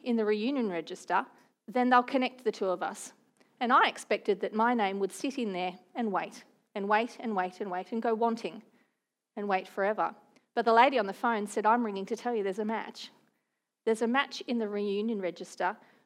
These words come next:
Your biological mother does want to know you, and she's wanted to know you for quite some time." And I remember saying,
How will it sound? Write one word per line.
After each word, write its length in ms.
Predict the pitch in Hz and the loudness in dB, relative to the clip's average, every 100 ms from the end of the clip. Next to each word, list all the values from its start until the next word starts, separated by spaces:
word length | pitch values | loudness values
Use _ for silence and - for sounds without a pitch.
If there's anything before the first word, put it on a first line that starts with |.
| _ | _
Your 160 | - 208 | -2 2
biological 640 | 214 254 285 254 - - | 6 6 6 2 -2 -4
mother 260 | 208 190 185 | 0 0 -2
does 340 | 180 262 339 | 0 0 2
want 160 | 240 185 | -2 -4
to 120 | - | -8
know 160 | 190 170 | -8 -6
you, 340 | 165 170 233 320 _ _ _ _ - | -6 -8 -10 -12 _ _ _ _ -8
and 120 | 226 | -6
she's 200 | 247 220 | -6 -2
wanted 280 | 262 269 220 | -2 -2 -6
to 120 | 254 | -4
know 180 | 233 240 | -2 -2
you 200 | 233 190 | -4 -4
for 140 | - | -6
quite 300 | - 220 220 | -4 -2 -2
some 160 | - 220 | -4 -8
time." 440 | 202 - 254 196 208 _ _ _ _ _ - | -4 -4 -4 -6 -14 _ _ _ _ _ -2
And 160 | 254 | 0
I 40 | 254 | 2
remember 420 | 262 262 294 311 | 2 0 0 -2
saying, 480 | 302 269 247 240 | 0 0 2 0